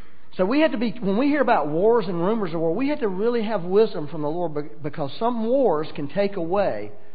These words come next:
and that applies in your personal life, your own personal wars. You gotta be careful about your own personal wars with other people. But so, so what I, I wanna go back in, in the Bible. If you study revivals,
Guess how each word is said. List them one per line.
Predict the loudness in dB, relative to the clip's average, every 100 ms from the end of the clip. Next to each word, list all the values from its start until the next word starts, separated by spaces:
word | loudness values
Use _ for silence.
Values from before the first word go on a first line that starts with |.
| -8 -6 -6
and | -6 -2
that | 0
applies | 0 0 0 0
in | -2
your | -4
personal | -4 -4 -4 -6
life, | -4 -4 -6
your | -6
own | -4 -4
personal | -4 -4 -4 -6
wars. | -6 -6 -8 -8 -8 -8 -8
You | -6
gotta | -4 -2
be | -4
careful | -4 -4 -4
about | -6 -6 -4
your | -6
own | -6
personal | -6 -6 -6 -8
wars | -6 -6 -6 -8 -8 -8 -8 -8 -8
with | -6 -6
other | -4
people. | -4 -4 -4 -6
But | -6 -6 -6 -8 -8 -8 -6
so, | -6 -6 -6
so | 0 2
what | 4
I, | 4
I | 4 2
wanna | 4 4 2 2
go | 4
back | 4 2 0 -2
in, | -2
in | -2 0
the | 2
Bible. | 4 6 6 4
If | 2
you | -2 0
study | 2 4 4
revivals, | 2 4 6 6 4 0 -4